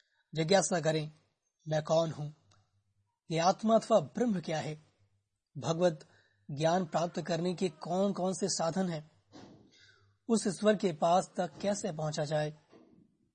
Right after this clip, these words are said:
तब आप अपने निज आनंद स्वरूप की अपरोक्ष अनुभूति करें तथा सदा सर्वदा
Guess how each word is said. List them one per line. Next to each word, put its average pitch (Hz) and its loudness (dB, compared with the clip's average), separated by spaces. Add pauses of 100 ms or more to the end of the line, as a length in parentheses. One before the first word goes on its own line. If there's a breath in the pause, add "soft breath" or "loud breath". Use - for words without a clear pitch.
(380)
तब 156 0
आप 160 2 (320 loud breath)
अपने 196 2 (260 loud breath)
निज 190 0
आनंद 180 2
स्वरूप 175 0
की 170 -2 (240 loud breath)
अपरोक्ष 170 -2
अनुभूति 170 -4
करें 165 0 (300 loud breath)
तथा 160 2
सदा 180 2
सर्वदा 160 -2